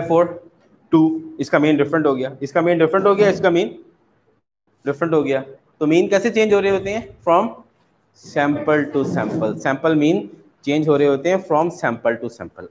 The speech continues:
आप एक population में से एक sample तो ड्रॉ नहीं करते ना, आप क्या करते हैं? आप बहुत सारे samples draw कर सकते हैं, Population में से बहुत सारे samples draw कर सकते हैं, कोई limit नहीं है, छोटे-छोटे बहुत सारे samples draw कर सकते हैं।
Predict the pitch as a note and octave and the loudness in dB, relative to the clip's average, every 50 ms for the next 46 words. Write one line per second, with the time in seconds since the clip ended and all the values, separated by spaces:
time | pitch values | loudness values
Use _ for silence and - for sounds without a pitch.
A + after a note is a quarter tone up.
0 | - B2+ D#3+ F3 F3 G3 G#3 G3+ - G3 F#3+ F#3+ G3+ G3+ G3 G3+ A3 G#3 G#3 G#3 | 0 0 0 2 2 2 0 2 2 2 2 2 2 0 0 0 0 -4 -6 -6
1 | G3 - G#3+ D#3+ F#3 B3 C4 - - A3+ G#3 G3 G3 A3+ A3 A3 A3 G3+ D#3+ D3+ | -2 -2 2 4 4 4 4 4 0 0 0 2 2 2 4 6 4 4 6 4
2 | D3 C#3 D3+ G#3+ A#3+ - C#3 - - A#2 C#3 G#3 C4+ - - _ _ _ _ _ | 4 4 4 4 4 2 2 2 0 -4 -2 -2 -4 -6 -10 _ _ _ _ _
3 | _ _ _ - - D#3 D#3 - G#3 A#3 A3+ A3+ F#3+ - F#3 F#3 F#3+ F#3+ - - | _ _ _ 0 0 0 2 4 4 6 6 4 2 4 2 2 2 0 -4 -12
4 | - _ _ _ _ _ _ _ _ _ _ _ _ - - D#3 D3 A2+ - B2 | -20 _ _ _ _ _ _ _ _ _ _ _ _ 0 0 0 0 0 -2 0
5 | D3 F3+ F3+ F3+ A3+ A#3 A#3 A#3 A3+ G#3+ G#3+ A#3 A3+ G3 F3 F#3+ F3+ F3+ F#3 E3+ | 0 0 2 2 2 2 4 2 2 2 4 2 2 4 4 2 2 4 2 0
6 | D3+ - E3 D#3 - D#3 D3+ D#3 D3+ - _ _ _ _ _ _ _ _ _ _ | -2 -2 -6 -8 -6 -6 -8 -8 -8 -12 _ _ _ _ _ _ _ _ _ _
7 | - C3+ C3 C3 E3 D#3+ D#3 D3+ D#3 - F#3 F3 E3 D#3 D#3 - G3+ A3 A#3 - | 2 2 2 4 2 2 2 2 0 0 0 0 0 0 -2 -2 -4 -6 -6 -8
8 | _ - A#2 F3 F#3 G3+ G3 G3+ F#3+ E3+ E3+ E3+ F3 C#3+ B2 - C#3+ D3 C#3 C#3 | _ -12 -4 -2 -2 0 2 2 2 2 2 0 -2 -6 -4 -2 -2 -2 -2 -2
9 | - C3+ A#2+ A2 - G#2+ G2+ - - F#2+ - _ _ _ _ _ _ _ _ _ | -2 0 0 0 -2 -6 -12 -14 -16 -20 -20 _ _ _ _ _ _ _ _ _
10 | _ _ _ _ _ _ _ _ _ _ _ _ _ _ _ _ _ _ _ _ | _ _ _ _ _ _ _ _ _ _ _ _ _ _ _ _ _ _ _ _
11 | - - D#3 D3 D3 D3 D3+ C#3+ D3 C#3 C3+ C3+ C3+ - - D#3+ C#3+ D3+ D3+ D3+ | 0 2 4 4 4 4 2 0 0 -2 -2 -4 -4 -4 -4 -2 -2 -2 -2 -2
12 | D3 D3+ C#3 D#3 E3 D#3+ E3 E3 D3 - - C3 A2 G2+ C3 B2 A#2 - - A2 | -2 -2 0 0 -2 0 0 -4 -4 -2 -4 -6 -4 -2 -4 -4 -4 -4 -6 -6
13 | G2 - F#2+ F#2 - - D#2 _ _ _ _ | -6 -6 -12 -18 -18 -20 -20 _ _ _ _